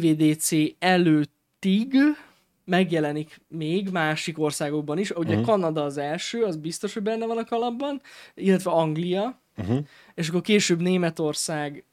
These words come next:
Speaker 1: eh, meg stb. E U-s ország, azt nem tudom, hogy Magyarországra mikor fog eljutni. De mondjuk, hogyha már Angli Laliban lesz.
Speaker 2: Igen, azért ott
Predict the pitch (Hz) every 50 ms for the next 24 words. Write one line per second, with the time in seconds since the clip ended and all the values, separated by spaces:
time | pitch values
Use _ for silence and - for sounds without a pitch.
0 | _ _ - - 107 104 95 - - - 156 143 - 180 160 160 156 156 151 147
1 | 151 151 147 143 - 160 160 160 170 - - 220 202 196 165 139 151 - 180 156
2 | 143 - 139 135 135 139 139 135 131 131 131 139 - - 143 131 127 131 131 139
3 | 143 143 - 135 127 127 - 147 139 143 160 190 247 233 - - 311 294 262 _
4 | _ - - - - - - - - 214 233 285 294 269 240 262 247 247 247 247
5 | 269 311 359 381 370 330 226 196 175 170 170 160 160 160 156 156 175 190 165 -
6 | - - - - - - _ - - 226 220 247 233 196 190 180 165 180 180 156
7 | - 185 185 180